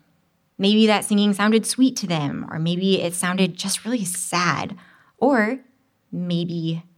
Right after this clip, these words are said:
Silas was a little tone deaf, like I am, and all those other prisoners in there just wanted to sleep, and they thought Paul and Silas were crazy. Because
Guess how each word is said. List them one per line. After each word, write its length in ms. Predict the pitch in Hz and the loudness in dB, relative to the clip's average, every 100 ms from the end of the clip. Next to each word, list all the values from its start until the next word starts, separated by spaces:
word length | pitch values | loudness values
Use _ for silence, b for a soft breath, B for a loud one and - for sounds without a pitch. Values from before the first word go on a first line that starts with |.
| _ _ _ _ | _ _ _ _
Silas 580 | - 202 208 175 180 180 | -2 0 0 -2 -4 -8
was 320 | 170 165 160 - - | -6 -6 -8 -14 -12
a 80 | |
little 340 | 165 185 226 254 - | -4 -2 0 -4 -4
tone 240 | - 247 | 2 2
deaf, 320 | 165 143 - _ | 2 -2 -8 _
like 140 | 180 | -4
I 140 | 185 233 | 0 0
am, 340 | 156 135 147 b b b b b b | 0 -4 -6 b b b b b b
and 240 | - 185 180 | -6 -6 -2
all 400 | 202 233 240 196 | 2 4 4 2
those 220 | - 175 | 0 -4
other 180 | 175 165 | -4 -8
prisoners 440 | - 226 226 202 | 0 2 2 0
in 60 | 190 | -2
there 200 | 170 160 - | -6 -8 -10
just 420 | - 254 269 240 - | -4 0 2 0 -6
wanted 340 | 170 170 160 | -6 -6 -6
to 100 | - | -8
sleep, 540 | - - 196 190 - - _ _ - | -8 -4 -2 -2 -6 -20 _ _ -6
and 80 | |
they 80 | 180 | -4
thought 400 | 185 208 180 - | -2 0 0 -2
Paul 400 | - 190 175 160 | 0 2 4 2
and 180 | - 165 | -4 -12
Silas 600 | - 156 165 151 - - - _ _ _ - | -8 -6 -4 -6 -8 -10 -14 _ _ _ -14
were 80 | - | -12
crazy. 840 | - - - 165 147 - - - _ _ _ _ _ _ _ _ _ _ _ | -12 -12 -8 -8 -8 -12 -20 -20 _ _ _ _ _ _ _ _ _ _ _
Because 480 | 175 180 220 208 | -12 -4 0 0